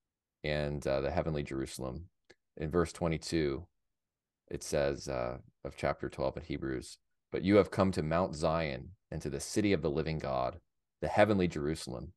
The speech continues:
and to innumerable angels in festal gathering, and to the assembly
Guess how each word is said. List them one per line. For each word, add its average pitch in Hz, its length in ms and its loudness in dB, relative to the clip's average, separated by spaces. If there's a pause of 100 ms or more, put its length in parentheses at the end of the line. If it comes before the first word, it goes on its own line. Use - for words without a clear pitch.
(360)
and 92 140 2
to 107 160 8
innumerable 113 680 8
angels 107 460 2
in 80 180 -6 (120)
festal 110 420 4
gathering, 73 560 0 (560)
and 95 160 2
to 123 200 4
the 117 140 8
assembly 98 720 4